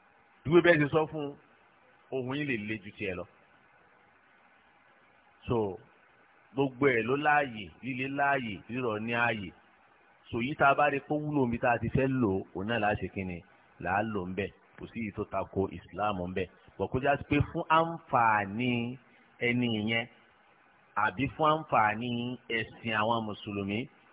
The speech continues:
kó má jẹ́ pé a kàn fẹ́ ṣe é láti fi gbẹ̀san pé òun náà ṣe kíní kan fún mi jò ní. Àyè ṣe nítorí ìyẹn. Wallahu a'lam. A dúró báyìí, insha Allah ta'ala.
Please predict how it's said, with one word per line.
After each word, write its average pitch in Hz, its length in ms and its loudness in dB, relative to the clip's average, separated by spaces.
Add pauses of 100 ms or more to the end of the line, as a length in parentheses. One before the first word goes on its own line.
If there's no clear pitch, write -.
(120)
kó 139 60 -4
má 147 140 2
jẹ́ 117 180 -2
pé 127 160 -8
a 117 100 0
kàn 104 160 -8
fẹ́ 127 160 -4
ṣe - 280 -12
é 135 40 -6
láti 139 260 -4
fi 113 120 -12
gbẹ̀san 107 400 -8
pé 135 160 -8 (440)
òun 113 140 -8
náà 139 140 -2
ṣe 120 120 -8
kíní 127 200 -6
kan 120 140 -4
fún 120 100 -6
mi 127 120 -2
jò 127 180 -4
ní. 113 160 -4 (500)
Àyè 95 180 -10
ṣe 98 140 -10
nítorí 101 380 6 (720)
ìyẹn. 87 320 -2 (140)
Wallahu 90 440 0
a'lam. 92 360 -2
A 113 140 0
dúró 107 160 -4
báyìí, 101 180 -4
insha 95 140 -8
Allah 87 280 -8
ta'ala. 87 300 -6